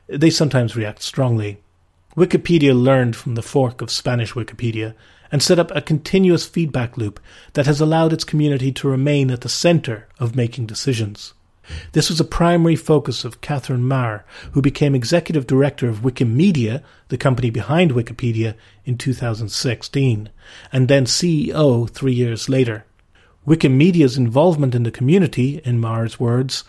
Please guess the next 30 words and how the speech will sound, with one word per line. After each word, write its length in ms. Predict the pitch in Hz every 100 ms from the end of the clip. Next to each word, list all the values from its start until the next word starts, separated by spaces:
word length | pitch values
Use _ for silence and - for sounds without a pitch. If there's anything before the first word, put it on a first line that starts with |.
| - - - -
allows 400 | 139 147 233 240
us 120 | 233 -
to 80 |
be 140 | 160 - -
honest 360 | 160 180 165
with 100 | 170
ourselves 720 | 151 135 - 151 143 147 135 -
and 120 | 120 -
honest 340 | 135 160 185 -
with 120 | 143
our 120 | 127
users 480 | 123 127 120 123 120
and 180 | - 117
accountable 720 | - - 185 214 220 139 117
to 140 | -
our 100 | 120
users 540 | 110 113 110 117 113 -
in 160 | -
the 60 | 120
spirit 420 | - - 147 147 -
of 140 | 123
continuous 640 | - 117 - - 156 147 -
improvement, 720 | - 123 - 131 113 104 - - - - -
and 120 | 127
I 80 | 110
think 440 | - 127 117 -
that 140 | 127 117
it 120 | 113
is 120 | 107
a 120 | 117